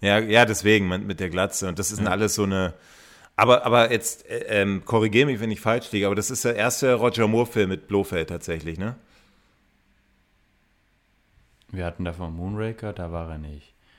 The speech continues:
Speaker 2: Dann hatten wir Der Mann mit dem goldenen Colt, da hatten wir ihn auch nicht.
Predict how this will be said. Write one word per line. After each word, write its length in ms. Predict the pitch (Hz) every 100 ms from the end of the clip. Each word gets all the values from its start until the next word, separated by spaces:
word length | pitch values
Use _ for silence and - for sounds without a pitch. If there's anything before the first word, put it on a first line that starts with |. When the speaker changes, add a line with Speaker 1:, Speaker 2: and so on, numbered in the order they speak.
| _ _ _ -
Speaker 2:
Dann 160 | 90
hatten 260 | 90 90 87
wir 180 | 85 85
Der 100 | 85
Mann 180 | 82 82
mit 120 | 82
dem 120 | 82
goldenen 380 | 82 80 80 78
Colt, 400 | - 95 113 117
da 100 | 90
hatten 200 | 87 -
wir 80 | 80
ihn 140 | 78
auch 340 | - 82 90 -
nicht. 420 | 110 131 139 -